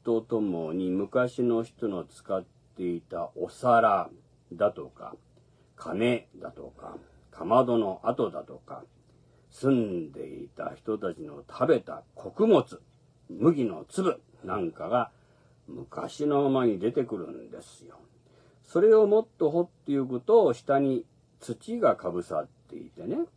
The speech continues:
その土をまた二十メートル、二十メートルも掘っていくと、またそれより昔の村が出てくる。それをまた掘っ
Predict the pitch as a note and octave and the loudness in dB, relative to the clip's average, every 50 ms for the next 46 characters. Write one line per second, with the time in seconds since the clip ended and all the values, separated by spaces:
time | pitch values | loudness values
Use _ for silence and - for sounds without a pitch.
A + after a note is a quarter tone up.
0 | _ _ _ _ _ - D#3+ F3 A#3 A#3+ A3 - - G#3+ - - A#3 G#3+ F#3+ D#3 | _ _ _ _ _ 0 0 2 2 2 0 0 -4 -10 -10 -4 -2 0 2 2
1 | B2+ B2 B2 A#2+ - C3+ B2 B2 B2 B2 C#3+ F3 F#3+ G3 G3+ G3 G3 F#3+ F#3+ F3+ | 2 2 2 0 0 0 2 2 0 0 -2 -4 -4 -4 -4 -2 -2 -2 0 0
2 | F3+ F3 E3+ E3 D#3+ - C#3 A#2 F#2+ D#3+ D3 C#3+ C3+ - - - - - F#3 E3+ | 2 2 2 0 -2 -4 -6 -8 -8 -8 -10 -12 -12 -14 -16 -2 4 6 6 6
3 | - B2+ A2+ G2 - F#2+ F2+ - _ _ _ - - - - - - - _ - | 6 4 0 0 -2 -6 -10 -12 _ _ _ -20 -20 -20 -20 -20 -20 -20 _ -2
4 | E3+ F3 F3 - _ _ _ - C3 A#2+ A2 A#2 A2+ - A2 G#2 G#2+ A#2 - G#3+ | -2 -2 -2 -4 _ _ _ 2 4 4 4 2 -2 -6 -4 0 2 2 2 2
5 | - - E4 E4+ E4+ D#4 - - - _ _ _ _ - - - E3 G#3 A#3+ B3 | 6 8 10 10 10 8 8 2 -4 _ _ _ _ -8 -2 0 2 2 4 4
6 | A3+ G#3 F3+ C3+ A2+ G2+ G#2 A#2 C3 - - B3+ C4+ C#4 C4 - C#4+ C4 A#3+ A#3 | 4 6 6 4 2 4 4 4 2 2 2 2 2 2 0 -2 -4 -2 2 2
7 | A3 G#3 F#3 F3+ E3+ E3 D#3 D3 B2+ G#2+ F2+ D2 C2+ C2+ D#2+ - - - - - | 2 4 6 6 6 4 4 0 0 -2 -4 -4 -6 -6 -10 -10 -12 -14 -16 -16
8 | - - - - - - _ _ _ _ _ _ _ _ _ _ _ _ _ - | -18 -20 -20 -20 -20 -20 _ _ _ _ _ _ _ _ _ _ _ _ _ -20
9 | - - - C#3 G3 C4 C#4 C#4 C4 B3+ A#3+ A#3+ A#3 - A3 F#3+ F#3 F#3 F3+ | -10 -2 0 2 2 4 4 4 4 4 4 2 2 2 0 2 0 0 -2